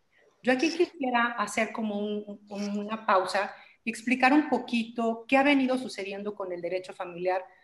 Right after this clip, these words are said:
los últimos años, que pareciera que son pocos, pero ya, ya tenemos algunos años haciendo un cambio drástico en, en lo que ha pasado en los códigos. Antes estudiábamos,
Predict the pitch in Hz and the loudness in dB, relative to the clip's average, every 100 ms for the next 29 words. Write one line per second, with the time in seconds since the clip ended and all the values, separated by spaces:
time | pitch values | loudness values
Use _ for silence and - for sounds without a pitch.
0 | _ 208 214 214 247 233 226 208 - 170 | _ -6 -6 -4 -4 -2 -2 -2 -4 -8
1 | 147 - - 185 208 262 285 277 226 226 | -8 -12 -4 -4 0 0 2 0 -2 -2
2 | 190 185 214 - 196 202 208 214 220 226 | -2 -2 -6 -4 -2 -2 -2 0 0 0
3 | 208 208 - - _ _ _ _ _ 196 | -2 -4 -8 -10 _ _ _ _ _ 2
4 | 214 233 247 247 220 220 220 - 202 - | 2 2 2 0 0 -2 -4 -4 -6 -2
5 | 226 233 233 220 202 202 196 196 202 - | -2 0 -2 -2 -2 -2 0 0 -2 -8
6 | 202 - 196 196 180 185 202 196 220 226 | -12 -6 -6 -6 -10 -8 -4 -2 0 -2
7 | 226 214 214 190 165 - 170 160 - - | -2 -4 -4 -6 -8 -4 -4 -4 -14 -20
8 | _ _ _ _ - 262 254 330 - - | _ _ _ _ 0 2 2 0 -4 -14
9 | _ _ _ 220 - 226 240 233 233 240 | _ _ _ -10 -6 0 4 6 6 4